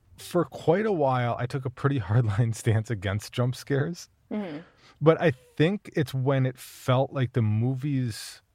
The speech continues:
Speaker 1: the horror aspect of the movies was leaning on jump scares. That they weren't, it wasn't the atmosphere, it wasn't, or tension, or even the story,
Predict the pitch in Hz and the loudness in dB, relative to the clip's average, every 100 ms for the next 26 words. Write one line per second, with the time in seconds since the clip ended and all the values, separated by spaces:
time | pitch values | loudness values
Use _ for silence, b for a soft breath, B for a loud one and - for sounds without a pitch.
0 | _ _ _ _ _ _ _ _ 135 127 | _ _ _ _ _ _ _ _ 0 2
1 | - 175 175 147 - 139 127 127 123 120 | 2 2 4 2 0 -2 0 2 2 2
2 | 117 113 104 98 113 113 110 - 101 98 | 0 0 -2 0 0 2 0 -4 -2 0
3 | 101 90 92 - - - - - - _ | 0 -2 -6 -8 -12 -14 -16 -18 -18 _
4 | _ _ _ _ _ _ _ 117 117 107 | _ _ _ _ _ _ _ 2 2 2
5 | 104 90 - 123 107 107 113 113 110 - | 0 -4 -4 -2 0 2 2 0 -4 -6
6 | 120 110 - 101 104 117 117 104 - - | -2 -2 -2 -4 -2 -2 -2 -6 -4 0
7 | 104 101 101 95 - 92 98 87 104 95 | 2 2 0 -2 -4 -4 -4 -6 -8 -12
8 | - 120 113 - 107 98 95 92 98 90 | -2 0 0 -2 -2 -2 -4 -4 -6 -4
9 | 113 107 98 - - 135 127 113 92 95 | -2 -2 -4 -6 -6 -2 0 0 -2 -6